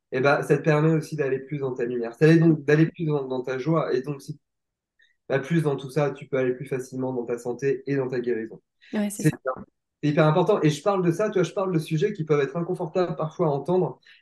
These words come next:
Speaker 1: parce que y a, ça, ça touche énormément de gens, hommes comme femmes d'ailleurs. Je dis hommes, mais, euh, je pourrais dire femmes, hein,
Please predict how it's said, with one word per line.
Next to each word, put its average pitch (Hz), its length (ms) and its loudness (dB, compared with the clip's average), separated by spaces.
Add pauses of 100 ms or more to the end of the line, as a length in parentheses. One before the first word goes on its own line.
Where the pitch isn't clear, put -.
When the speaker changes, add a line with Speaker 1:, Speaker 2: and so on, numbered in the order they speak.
Speaker 1:
parce 170 260 4
que 170 400 6
y 151 80 4
a, - 100 4
ça, - 220 0
ça 160 160 0
touche 165 260 -6
énormément 147 460 2
de 120 40 -8
gens, 123 200 -6
hommes 170 240 4
comme 147 180 0
femmes - 240 -14
d'ailleurs. - 260 -2
Je - 120 -20
dis 156 180 0
hommes, 185 320 6
mais, 131 180 4
euh, 131 120 2
je - 80 -8
pourrais 156 200 2
dire 156 160 -2
femmes, 104 240 -8
hein, 101 60 -20